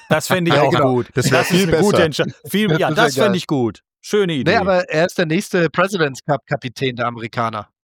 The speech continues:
Speaker 1: Echt jetzt?
Speaker 2: Ja.
Speaker 1: Brent Snedeker wird n-,
Speaker 2: Ja.
Speaker 1: nee.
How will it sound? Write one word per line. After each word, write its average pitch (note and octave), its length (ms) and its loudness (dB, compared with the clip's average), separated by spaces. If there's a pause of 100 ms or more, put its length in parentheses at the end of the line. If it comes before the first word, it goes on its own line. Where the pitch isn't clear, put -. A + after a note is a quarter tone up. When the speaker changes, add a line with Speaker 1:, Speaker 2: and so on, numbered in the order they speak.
(220)
Speaker 1:
Echt G#2 180 -8
jetzt? F#4 240 -2 (540)
Speaker 2:
Ja. E3+ 240 -2 (240)
Speaker 1:
Brent C3+ 260 -2
Snedeker D3 560 -2
wird A2 160 -4
n-, G#2+ 160 -6 (100)
Speaker 2:
Ja. A#2 560 -2
Speaker 1:
nee. C#2+ 460 -8